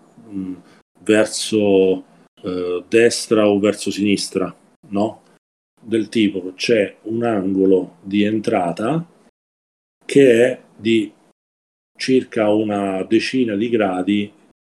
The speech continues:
in senso orario, quindi verso destra.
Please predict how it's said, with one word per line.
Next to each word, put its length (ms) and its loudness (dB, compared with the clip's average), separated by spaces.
in 180 -4
senso 460 0
orario, 540 2
quindi 260 0
verso 340 0
destra. 560 -2